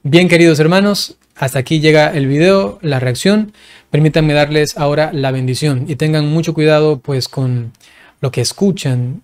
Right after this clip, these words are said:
cómo, este, reciben a veces formación, instrucción, los niños y los jóvenes, y estar atentos para también nosotros dar respuestas en relación a, a eso, ¿no? Bueno, sencillamente ahora les doy la bendición.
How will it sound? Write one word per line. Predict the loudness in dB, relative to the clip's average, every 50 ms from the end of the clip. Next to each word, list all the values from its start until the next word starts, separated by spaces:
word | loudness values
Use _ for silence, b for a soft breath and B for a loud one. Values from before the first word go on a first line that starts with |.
| _ _ _
cómo, | -4 -4 -2 -2 -2 -2 -4 -4 -8 -10 -16 _ _ _ _ _ _ _ _ _ _ _ _ _ _ _
este, | -6 -6 -6 -6 -8 -6 -4 -2 -2 -2 -2 -2 -2 -2 -4 -6 -6 -8 -8 -10 -8
reciben | -6 -4 -4 -2 -2 -2 0 0 2 2 2 2 0 -2 -2 -4 -4
a | -4
veces | -4 -2 -2 -4 -6 -4
formación, | -6 -6 -6 -4 -6 -6 -6 -6 -2 0 2 2 2 2 0 -2 -4 -6 -10 -12 -12 -8 -8
instrucción, | -6 -6 -6 -6 -8 -8 -8 -8 -4 -2 0 0 0 0 -2 -4 -4 -6 -10 -12 -14 -16 -18 -18 _ b b b b b b b b b b b _
los | -4 -2 -2 0 0
niños | 2 4 4 4 4 4 2 0 -2 -4
y | -4
los | -6 -6 -4
jóvenes, | -2 0 0 0 0 0 -2 -4 -4 -6 -10 -12 _ _ _ _ _ _ _ _
y | -4 -2 -2
estar | 0 0 0 0
atentos | 0 0 0 -2 -2 -2 -4 -8 -8
para | -4 -4 -4 -2
también | -2 -2 -2 -2
nosotros | -2 -2 -4 -2 -2 0
dar | 0 0 0
respuestas | -2 -4 -4 -4 -2 -2 -2 -2 -4 -6 -6 -8 -10 -14 _ _ _ _ _
en | -8 -6
relación | -4 -4 -4 -4 -4 -4 -4 -4
a, | -4 -4 -6 -8 -10 -12
a | -10 -8 -8
eso, | -8 -8 -8 -6
¿no? | -6 -6 -6
Bueno, | -4 -4 -4 -4 -6 -10 -16 _ _
sencillamente | -8 -6 -4 -2 -2 -2 -2 -2 -2 -2 -4
ahora | -4 -2 -4 -6 -8 B B B B B B B B
les | -6 -4 -2
doy | -2 0
la | 0 -2
bendición. | -2 -4 -4 -6 -8 -10 -10